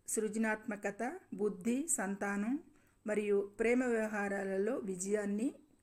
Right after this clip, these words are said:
ఇస్తుంది. ఆరవ భావంలో శుక్రుడు ఉంటే శత్రువులను జయించడం, వ్యాధులను నివారించడం మరియు రుణాలను తగ్గించడం వంటి ఫలితాలు కూడా ఇస్తుంది. ఏడవ భావంలో శుక్రుడు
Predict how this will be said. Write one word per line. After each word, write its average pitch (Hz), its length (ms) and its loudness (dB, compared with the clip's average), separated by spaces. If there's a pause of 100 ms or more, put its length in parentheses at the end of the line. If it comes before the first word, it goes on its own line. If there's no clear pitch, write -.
(140)
ఇస్తుంది. 175 480 -2 (1200)
ఆరవ 233 340 6
భావంలో 208 640 -2
శుక్రుడు 190 460 -2
ఉంటే 180 420 -8 (160)
శత్రువులను 226 760 2
జయించడం, 196 680 -2 (380)
వ్యాధులను 226 640 2
నివారించడం 196 880 -4 (100)
మరియు 214 340 0
రుణాలను 226 520 0
తగ్గించడం 196 720 -4
వంటి 185 220 -4
ఫలితాలు 190 520 -2
కూడా 190 320 -4 (640)
ఇస్తుంది. 160 500 -2 (720)
ఏడవ 262 500 6
భావంలో 208 680 -2
శుక్రుడు 170 560 -2